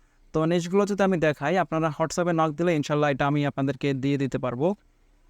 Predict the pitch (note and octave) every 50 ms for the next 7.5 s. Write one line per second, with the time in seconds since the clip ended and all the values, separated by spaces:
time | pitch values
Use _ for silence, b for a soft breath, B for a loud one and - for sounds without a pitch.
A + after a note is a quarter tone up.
0 | _ _ _ _ _ _ _ _ _ _ _ _ - - D#3 D3 - - D3+ -
1 | D#3 D3+ D#3 D#3 D#3+ D#3 D3 D3 C#3 C3+ - - - C3+ C3 C#3+ C#3+ - - D#3
2 | D#3 D3 D#3 D3 D3 C#3+ D3 D#3 C#3 C#3 C3+ C#3 C#3 C3 B2 A#2+ C#3+ E3+ G3 G3+
3 | - _ _ _ _ - - D#3+ D#3+ D#3 D3 E3+ F3 E3+ D#3+ E3 D#3+ D#3 F#3 G3+
4 | G3+ F3+ - F3 E3+ E3 E3 D#3+ D3+ C#3 D#3 D#3 D#3 D#3+ D3+ C#3 - D3+ D3 D3
5 | - - C#3+ C#3 C#3+ D3 D3+ C#3 - C3 A#2 - - A#2 B2+ - _ _ _ _
6 | _ _ _ _ _ _ _ - D#3+ - - F3 F3+ F3+ F#3+ G3+ G#3+ G#3 G3 F#3
7 | F#3 F#3+ F#3 F3 E3 - F3+ F3 E3+